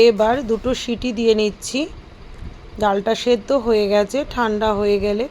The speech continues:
খুলে নিয়ে এবার কড়াইতে দিয়ে দিচ্ছি সর্ষের তেল। সর্ষের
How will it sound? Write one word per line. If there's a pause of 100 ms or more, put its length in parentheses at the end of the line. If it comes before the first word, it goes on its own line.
খুলে (100)
নিয়ে (1600)
এবার (280)
কড়াইতে
দিয়ে
দিচ্ছি (680)
সর্ষের (120)
তেল। (3500)
সর্ষের